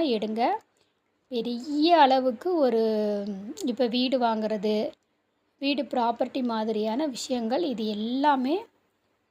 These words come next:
உங்க ஜனன கால ஜாதகத்துல இப்ப நல்ல தசாபுத்திகள் நடக்குதா அப்படிங்கிறத பார்த்து வாங்கிக்கோங்க. இல்லைன்னா, நல்ல தசாபுத்தி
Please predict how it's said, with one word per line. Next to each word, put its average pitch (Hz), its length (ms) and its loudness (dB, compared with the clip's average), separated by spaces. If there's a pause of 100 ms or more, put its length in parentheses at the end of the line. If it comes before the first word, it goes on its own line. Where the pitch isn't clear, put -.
(160)
உங்க 240 240 -8
ஜனன 254 720 2
கால 247 580 0 (560)
ஜாதகத்துல 240 760 -4 (920)
இப்ப 262 300 -4
நல்ல 240 520 0
தசாபுத்திகள் 247 1040 -2 (200)
நடக்குதா 226 760 -2 (1040)
அப்படிங்கிறத 262 840 -2 (300)
பார்த்து 294 760 -2 (180)
வாங்கிக்கோங்க. 214 720 -4 (800)
இல்லைன்னா, 269 420 -2
நல்ல 277 440 0
தசாபுத்தி 277 840 0